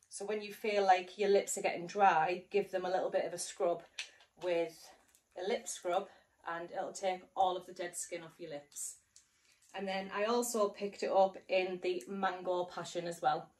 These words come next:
So again, one pound thirty, and they're always nice just to introduce little things like this into your skincare, so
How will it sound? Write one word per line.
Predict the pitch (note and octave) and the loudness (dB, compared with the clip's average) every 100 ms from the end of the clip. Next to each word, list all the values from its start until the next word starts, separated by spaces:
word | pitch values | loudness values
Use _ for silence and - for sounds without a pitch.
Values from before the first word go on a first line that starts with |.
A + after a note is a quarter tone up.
| - _ - | -20 _ -10
So | - F#3 | -2 0
again, | G3+ A#3 A3 G#3+ A3 | 4 4 4 2 2
one | A3 A3+ | 0 2
pound | A3 G3+ G3 | 0 -2 -2
thirty, | G3+ F#3 F#3 - G3 F#3 - | 0 2 2 2 0 0 0
and | G3 F#3+ | -2 2
they're | G#3+ | 4
always | A#3+ A#3+ A3+ | 6 4 2
nice | G#3 G#3+ - | 0 0 -4
just | A3 - | -6 -2
to | A3 G3+ G3+ - - _ - _ _ A3 | 2 2 0 -8 -20 _ -20 _ _ -2
introduce | A3+ A3+ A3+ G#3+ G#3 G#3 G#3+ | -2 -2 -4 2 4 4 0
little | - G3 | -2 0
things | G3+ G3 F#3+ | 0 0 2
like | F3+ - | 2 2
this | F3+ F3 | -2 -2
into | - - | -4 -4
your | F3+ F3+ | -2 -2
skincare, | - F#3 E3 E3+ E3+ E3+ E3+ | -2 -4 -4 -4 -2 -2 -2
so | - E3+ E3 | -2 -2 -2